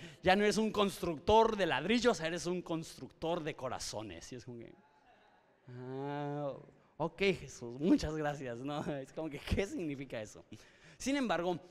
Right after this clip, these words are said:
la frase pescador de hombres era una frase como un apodo en el primer siglo para gente que se dedicaba a enseñar la Biblia. Si a, a, a tu pastor, al rabino de la sinagoga, decías, "Ah,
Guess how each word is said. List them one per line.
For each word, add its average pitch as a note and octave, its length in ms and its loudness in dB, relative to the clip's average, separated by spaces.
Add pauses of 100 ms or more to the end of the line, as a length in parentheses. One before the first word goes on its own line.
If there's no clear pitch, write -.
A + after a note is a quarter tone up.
(180)
la D#3 160 2
frase G#3 420 0
pescador E3+ 540 0
de G3+ 80 2
hombres F#3+ 380 2
era E3 200 0
una E3 220 -2
frase C#3 560 -6 (360)
como F3+ 180 2
un G#3 100 2
apodo F#3 520 2
en D#3 100 0
el D3 120 -6
primer D#3+ 240 -2
siglo C#3+ 320 -4
para C#3 160 -4
gente F3 260 -4
que E3 80 -6
se D3+ 120 -4
dedicaba C#3+ 320 0
a - 20 -4
enseñar C3 280 -6
la A#2+ 80 -6
Biblia. B2+ 300 -8 (800)
Si C3 280 -10 (140)
a, C#3+ 380 0
a, - 80 -4 (220)
a D#3 180 2
tu E3+ 160 0
pastor, E3 580 2
al D3 160 2
rabino E3+ 520 4
de F#3+ 60 6
la E3 100 2
sinagoga, F3 560 0
decías, E3 460 0
"Ah, B3+ 200 0